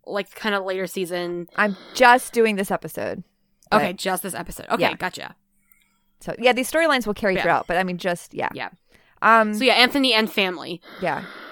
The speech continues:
Speaker 2: So, between, like, Anthony and Daphne and, and Violet, and then his storyline with Sienna, the opera singer. Of course, Simon and Daphne are hero and heroine.
Speaker 1: Yep. Uh, I, I also would throw,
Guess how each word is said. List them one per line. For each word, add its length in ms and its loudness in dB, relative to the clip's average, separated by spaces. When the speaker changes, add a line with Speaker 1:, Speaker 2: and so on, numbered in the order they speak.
Speaker 2:
So, 400 6
between, 460 2
like, 220 0
Anthony 380 0
and 140 0
Daphne 360 0
and, 200 -8
and 120 -4
Violet, 380 0
and 180 -4
then 300 -8
his 480 -8
storyline 600 -2
with 200 -6
Sienna, 420 -8
the 240 -4
opera 240 -2
singer. 360 -8
Of 120 -4
course, 280 4
Simon 360 0
and 100 -4
Daphne 640 0
are 340 -2
hero 320 -6
and 120 -6
heroine. 480 -4
Speaker 1:
Yep. 160 -8
Uh, 360 4
I, 380 2
I 40 4
also 220 4
would 140 -2
throw, 300 -2